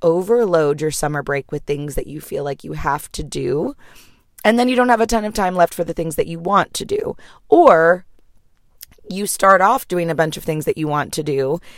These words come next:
and you get to your last couple of weeks of summer and start stressing and panicking about all of the things that you felt like you should have done that now you need to spend the last two weeks of your summer frantically doing.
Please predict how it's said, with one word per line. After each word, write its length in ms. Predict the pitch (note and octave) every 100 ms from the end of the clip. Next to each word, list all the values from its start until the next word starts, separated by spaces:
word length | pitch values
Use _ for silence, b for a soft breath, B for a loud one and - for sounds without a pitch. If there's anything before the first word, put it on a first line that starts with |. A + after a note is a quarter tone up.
| B -
and 180 | G3+
you 80 | G3+
get 200 | G3 G3
to 140 | - F3+
your 120 | E3
last 300 | D3+ D3+ -
couple 220 | D#3 D3+
of 80 | C#3+
weeks 240 | D3 -
of 100 | D3
summer 300 | - C#3+ C#3+
and 240 | C#3 D#3 D#3
start 260 | D#3+ D3
stressing 500 | - - D3+ - D3+
and 120 | C#3
panicking 580 | - F#3 F3+ - C#3+ C#3 b b b b
about 280 | E3+ D#3+ D#3
all 180 | D#3 D#3
of 60 |
the 80 | D3
things 280 | - D3+ D3
that 100 | -
you 120 | D#3
felt 220 | - C3+
like 180 | C#3+ C#3+
you 100 | D3
should 280 | D3+ A#3+ C#4+
have 200 | G#3 E3
done 260 | E3 D#3 D#3
that 120 | C3+
now 160 | C#3+
you 160 | C#3 C#3+
need 220 | C#3+ C3+
to 120 | -
spend 300 | D#3 - D3
the 40 | C#3
last 280 | C#3 C#3 -
two 120 | C#3+
weeks 220 | C#3+ -
of 80 | E3+
your 120 | C3+
summer 440 | - C3+ C3+ C3+ - b b
frantically 760 | - - E3+ D#3 D3 D#3+ D3 C3+
doing. 540 | D3+ D#3+ D#3 - -